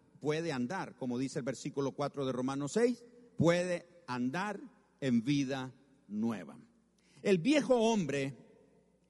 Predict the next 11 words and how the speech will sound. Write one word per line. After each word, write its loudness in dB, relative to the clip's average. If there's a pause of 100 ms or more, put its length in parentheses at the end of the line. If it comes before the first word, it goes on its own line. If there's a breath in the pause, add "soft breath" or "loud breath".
(100)
está 2
muerto. 0 (800 soft breath)
El 4
viejo 4
hombre 4
está 4
sepultado 4
y 0
desaparecido 2
para -4
siempre. -8